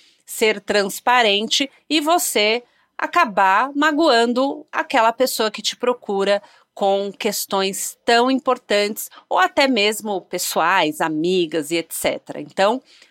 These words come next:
a transparência, pra mim, é um valor inegociável. E o quarto, não menos importante, é a verdade. Eu,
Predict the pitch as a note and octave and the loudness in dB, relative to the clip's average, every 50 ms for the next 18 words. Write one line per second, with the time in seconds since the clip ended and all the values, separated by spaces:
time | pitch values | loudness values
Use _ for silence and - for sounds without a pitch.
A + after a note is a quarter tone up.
0 | _ _ - - F#3 F#3+ - _ _ - C#4 D4 D#4+ F4 E4+ - - - D#4+ D4+ | _ _ -2 -2 -2 -2 -2 _ _ 2 2 4 4 4 2 0 0 0 2 4
1 | C#4+ B3 A3 A3 A3+ G#3+ - - A#3+ A3 - - _ _ D4 D4+ E4 E4 D4 C4 | 4 4 2 0 -2 -6 -6 -6 -6 -6 -6 -10 _ _ 0 2 4 4 4 4
2 | A#3+ A#3+ B3 B3+ C4 - _ A3 A3+ A#3 A#3 A#3+ A3+ A#3+ A3+ A3 G#3 G3 G3 G3 | 2 2 0 -2 -6 -4 _ 2 2 2 2 0 0 0 0 0 0 0 -2 -2
3 | G3+ G3 G3 F#3 F#3+ G3+ - - - G#3+ E3+ B2+ C3 - D3 D#3+ - _ - - | -2 -4 -4 -4 -4 -4 -6 -4 -2 0 0 -2 -2 -6 -10 -12 -14 _ -20 -20
4 | - - - - _ - D4 F4 A4 A#4+ A#4+ - - D4+ B3 A#3+ A3+ A3 A3+ A3+ | -20 -20 -20 -14 _ 0 2 4 4 2 2 0 0 2 4 4 4 4 2 0
5 | - - B3 A#3 - _ _ - B3+ C4+ C4+ C#4+ D#4 E4 E4 D#4+ C#4+ B3 A3 A3 | -2 -6 -6 -6 -6 _ _ -4 0 0 2 4 4 4 2 2 2 2 2 0
6 | A3 G#3+ F#3+ A#3 A#3 A#3 - C#4 C#4 C4+ - - A#3 A3+ A3+ A#3+ - - - - | -2 -2 -4 -4 -6 -2 -2 -2 -2 -2 0 2 2 2 2 0 -2 -4 -4 -4
7 | - - G#3+ A3 A3+ A3+ A3+ A3+ G3 G3+ A#3 A#3+ A#3 G3+ F3+ F#3 E3 D3+ D3+ C#3+ | -4 0 2 4 4 4 2 2 0 0 0 0 0 0 0 0 0 0 -2 -4
8 | - - C#3+ C#3+ - _ _ - - _ _ _ - B3 B3 B3 C4 C#4+ D4 - | -6 -8 -8 -10 -14 _ _ -20 -20 _ _ _ 2 4 4 4 4 2 0 -4